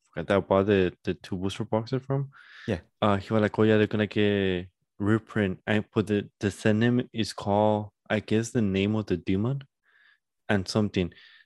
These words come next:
Speaker 1: So I'm like, "Wait, which one's that one?" So I Google it, like, "Holy shit, this shit looks actually pretty bad." It's kinda like S A O, like, he
Speaker 2: Yeah.
Speaker 1: gets stuck in the,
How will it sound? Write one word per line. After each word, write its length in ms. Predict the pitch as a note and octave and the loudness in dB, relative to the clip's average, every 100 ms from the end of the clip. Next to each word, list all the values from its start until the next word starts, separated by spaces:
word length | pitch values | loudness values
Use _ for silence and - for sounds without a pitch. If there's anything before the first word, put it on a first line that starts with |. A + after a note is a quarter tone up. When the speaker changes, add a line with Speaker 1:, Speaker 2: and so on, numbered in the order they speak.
| - | -6
Speaker 1:
So 100 | A#2 | 0
I'm 80 | |
like, 120 | A2+ G#2 | 0 2
"Wait, 120 | A#2 | 2
which 220 | A#2 B2 | 2 -2
one's 140 | A#2+ | -2
that 140 | G#2+ A#2+ | 0 0
one?" 120 | A#2+ | 0
So 140 | - | 0
I 20 | F#2+ | -2
Google 340 | A2 B2 B2+ | 0 -2 0
it, 100 | A#2+ | 0
like, 160 | A2 - | -2 -6
"Holy 300 | - C3+ A#2+ | -10 -6 -4
shit, 260 | - D3 | 0 0
this 180 | A#2+ A#2+ | 2 -2
shit 140 | - | -2
looks 220 | B2+ B2+ B2+ | -2 -2 -6
actually 240 | - C3 | -4 -4
pretty 240 | A#2+ A#2+ | -2 -2
bad." 240 | A2+ A2+ B2+ | 0 0 0
It's 140 | A2+ | -2
kinda 200 | - A#2 | -2 -2
like 200 | A2 F#2+ - | -2 -2 -4
S 200 | A2 A2+ | -4 0
A 120 | G2+ | 2
O, 240 | A2+ C#3 C#3 _ _ - | 2 0 -8 _ _ -8
like, 160 | G2+ F#2 - | -6 -6 -10
he 140 | A2 | -6
Speaker 2:
Yeah. 60 | A2 | -2
Speaker 1:
gets 140 | G#2 | -4
stuck 260 | - G#2+ G2+ | -4 -6 -4
in 60 | |
the, 360 | G2+ F#2+ F#2 | 0 2 2